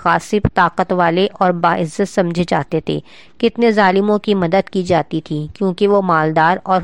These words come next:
حاکم وقت کے مقرب ہوتے تھے۔ بخاری ہی کو دیکھیے کہ بنو جزمیہ کے قصے کو کتنی کثرت و بیونت کے ساتھ نقل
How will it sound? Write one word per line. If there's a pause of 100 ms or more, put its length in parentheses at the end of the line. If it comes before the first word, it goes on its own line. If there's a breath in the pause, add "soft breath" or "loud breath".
حاکم
وقت
کے
مقرب
ہوتے
تھے۔ (760 soft breath)
بخاری
ہی
کو
دیکھیے
کہ (360 loud breath)
بنو
جزمیہ (120)
کے
قصے
کو
کتنی (360 loud breath)
کثرت
و
بیونت
کے
ساتھ
نقل